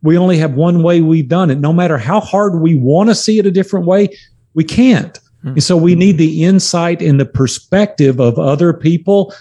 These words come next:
Speaker 1: to enlighten us. That's where the counsel of the multitude comes in, unbiased, trusted advisors that have a common purpose in mind to help you accomplish your goal and dream.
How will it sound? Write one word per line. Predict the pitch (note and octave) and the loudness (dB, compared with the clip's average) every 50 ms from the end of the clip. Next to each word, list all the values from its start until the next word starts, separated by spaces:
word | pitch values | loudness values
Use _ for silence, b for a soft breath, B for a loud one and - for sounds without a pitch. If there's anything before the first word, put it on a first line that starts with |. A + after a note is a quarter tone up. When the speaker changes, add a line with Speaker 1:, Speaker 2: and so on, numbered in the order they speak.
| B B - | B B -2
Speaker 1:
to | - D#3 D3 | 0 2 2
enlighten | D3 C#3+ C3+ C#3 D3 E3 F3+ F3+ F3 E3+ C3+ | 2 2 0 0 0 0 -2 -2 -2 -2 0
us. | A#2+ B2+ C#3+ - - - B B B B B B B _ | 0 0 0 -2 -4 -6 B B B B B B B _
That's | - D#3+ G3 G#3 - - - | -2 -2 -2 -2 -4 -4 0
where | F3 F3 E3+ E3+ E3+ F3 E3+ E3+ B B _ | 0 2 2 2 2 0 -2 -2 B B _
the | - B2 | -6 -6
counsel | - - D#3+ E3+ F3 F#3 F3+ - F3 D#3+ D#3+ | -2 -2 0 0 0 0 0 0 0 0 2
of | D3 | 0
the | D3 C3+ | 0 0
multitude | B2 D3 F#3+ G#3+ G#3+ - F3+ B2 - D3+ C#3 A#2+ - | 2 2 2 0 0 -2 -4 -2 0 0 0 0 -2
comes | - C3+ B2 A#2+ G2 A2 | -2 -2 -2 -2 -2 0
in, | B2 B2 C3+ C#3 D3+ D#3 - | 0 0 2 0 -2 -4 -4
unbiased, | - C#3+ D#3+ G3+ G#3+ G3 F3 F3+ F3 E3+ F3 F3+ E3 - - - | -4 0 2 2 2 2 2 0 -2 -2 -2 -2 -4 -4 -8 -6
trusted | - - F#3+ F3+ E3 - A3 F#3+ | -2 0 0 0 0 -2 -2 -2
advisors | G#3 G#3 F3 D#3+ D3+ C3+ B2 B2+ B2 G2+ B2+ C3+ D3 D3+ - B B B B B B B B - | 0 -2 -2 -2 -2 0 0 0 0 0 0 0 0 0 -4 B B B B B B B B -2
that | D3 C3+ | 0 2
have | D#3 D3+ C3 | 2 0 -2
a | C#3 | -4
common | - - - D#3+ E3 F3 G3 G3+ G3 | -4 -4 -4 -2 0 2 2 2 2
purpose | D3 - F3+ F3+ D3 - D3+ C3 - | 0 0 -2 -2 -2 -2 -4 -2 -2
in | D3 C3 B2 | 0 0 2
mind | B2+ D#3 E3 D#3+ C#3 B2+ - | 2 0 0 0 -2 -2 -2
to | C3+ B2 | -4 -4
help | A2 - - A3 A3 A3 - - | -2 0 0 0 0 -2 -4 -2
you | C3 B2 A#2+ A#2+ A#2+ B2+ C#3 C3+ B B B B B B | 0 2 2 4 4 2 0 -2 B B B B B B
accomplish | C#3 B2+ - - C3+ B2+ A#2+ - D3 B2+ - | -6 -4 -2 -2 -2 -2 0 0 0 0 2
your | - D3+ C3+ | 0 0 0
goal | A#2+ B2 A2+ A2+ A#2 B2 C3 | 2 2 2 2 2 2 2
and | C#3 C#3+ B2 | 2 2 2
dream. | D3+ F#3 G#3+ G#3+ D#3+ A2 G2+ | 2 2 2 2 2 0 -2